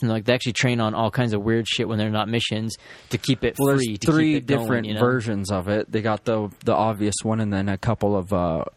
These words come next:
Speaker 2: like, from behind attacks, or not attacks.
Speaker 1: Oh,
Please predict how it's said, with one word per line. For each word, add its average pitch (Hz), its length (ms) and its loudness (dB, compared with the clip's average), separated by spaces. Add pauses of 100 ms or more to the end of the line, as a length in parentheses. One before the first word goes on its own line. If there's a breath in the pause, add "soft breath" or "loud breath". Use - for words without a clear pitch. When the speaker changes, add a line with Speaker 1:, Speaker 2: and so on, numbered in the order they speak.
(160)
Speaker 2:
like, 78 320 -4 (420)
from 110 160 2
behind 98 520 -2 (280)
attacks, - 500 -2 (220)
or 107 80 -2
not 107 200 0
attacks. - 140 -2
Speaker 1:
Oh, 117 40 4